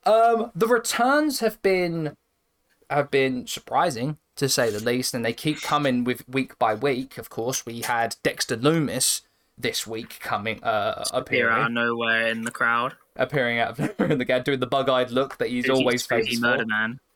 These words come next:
Speaker 1: <laughs> Um, and of course we had Hit Row, uh, sans, um, Swerve,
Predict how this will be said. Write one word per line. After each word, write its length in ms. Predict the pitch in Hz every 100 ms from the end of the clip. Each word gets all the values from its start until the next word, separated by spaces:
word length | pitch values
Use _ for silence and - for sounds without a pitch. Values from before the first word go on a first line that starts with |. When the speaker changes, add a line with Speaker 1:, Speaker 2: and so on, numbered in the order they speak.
| -
Speaker 1:
<laughs> 1040 | 143 - 147 - - 147 - - - -
Um, 580 | 190 202 202 202 202 208
and 180 | 202 208
of 140 | 202
course 260 | - 233 226
we 80 | 208
had 340 | 185 202 196 - _
Hit 200 | - 233 143
Row, 500 | 127 190 269 104 107 _ _ _ _ -
uh, 240 | 139 135 -
sans, 840 | - 185 170 160 143 127 - - - _ _ _ -
um, 600 | 131 131 127 127 123 123
Swerve, 760 | - - 208 160 98 143 139